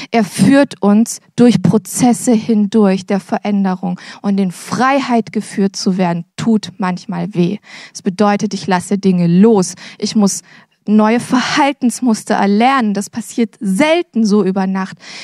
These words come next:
Ich muss Freiheit manchmal auch neu erlernen. Als ich aus einer religiösen Unfreiheit herausgeführt worden bin, war ich überfordert mit Freiheit.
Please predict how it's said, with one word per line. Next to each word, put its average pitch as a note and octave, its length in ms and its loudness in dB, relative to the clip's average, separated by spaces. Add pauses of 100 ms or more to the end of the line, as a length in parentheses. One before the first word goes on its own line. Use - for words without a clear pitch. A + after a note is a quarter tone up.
Ich - 140 -10
muss A3 160 2
Freiheit C4 800 -4
manchmal G3 400 -4
auch F3+ 160 -4
neu G3+ 240 0
erlernen. F#3 560 -6 (220)
Als G3+ 180 -6
ich C4 180 0
aus A#3+ 100 -2
einer G#3+ 280 2
religiösen A3 600 2
Unfreiheit A3 760 -4
herausgeführt A3+ 960 -2
worden F#3+ 240 -2
bin, F3+ 160 -4 (280)
war A3 200 0
ich G#3 120 -4
überfordert G#3+ 760 0
mit G3+ 140 -4
Freiheit. F#3 680 -4